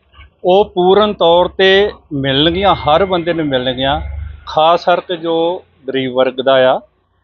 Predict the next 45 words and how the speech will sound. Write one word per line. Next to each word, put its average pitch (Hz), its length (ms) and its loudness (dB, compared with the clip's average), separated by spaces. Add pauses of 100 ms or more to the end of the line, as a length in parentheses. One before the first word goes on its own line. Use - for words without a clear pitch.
(160)
ਉਹਨਾਂ 165 340 2
ਨੂੰ 190 280 -2 (340)
ਬਹੁਤ 151 260 2
ਹੀ 202 60 2
ਆਸ਼ਵਾਸਨ 151 600 0
ਦੇ 175 160 2
ਕੇ 180 140 0
ਗਏ 156 300 2
ਆ, 165 200 2 (480)
ਚਾਹੇ 147 220 2
ਆਯੁਸ਼ਮਾਨ 147 540 0
ਵਾਲੀ 156 380 0
ਹੈ, 151 160 2
ਚਾਹੇ 147 220 0
ਨਰੇਗਾ 131 480 0
ਵਾਲੀ 143 240 2
ਸਕੀਮ 151 480 -4
ਹੈ, 151 280 0 (420)
ਕਿਸਾਨਾਂ 143 480 2
ਦੇ 165 180 2
ਬਾਰੇ 147 320 2
'ਚ 147 120 -6
ਆ, 151 280 2 (640)
ਹਰ 180 180 2
ਇੱਕ 226 220 0
ਚੀਜ਼ 180 340 -10
ਦੇ 185 80 -2
ਬਾਰੇ 165 220 0
ਉਹਨਾਂ 170 160 -4
ਜਾਗਰੂਕ 139 480 -2
ਕਰਾਇਆ 127 380 2 (100)
ਔਰ 170 200 2
ਕਹਿੰਦੇ 160 300 0
ਅਸੀਂ 180 120 0
ਸੈਂਟਰ 156 440 -2
ਤੋਂ 196 220 -2
ਹਰ 139 240 2
ਇੱਕ 220 200 2
ਸਕੀਮ 165 500 -6
ਲੈ 131 340 2
ਕੇ 165 180 -8
ਗਰੀਬ 143 320 -6
ਵਰਗ 135 200 -2
ਤੱਕ 139 280 -10
ਪਹੁੰਚਾਵਾਂਗੇ 123 680 -8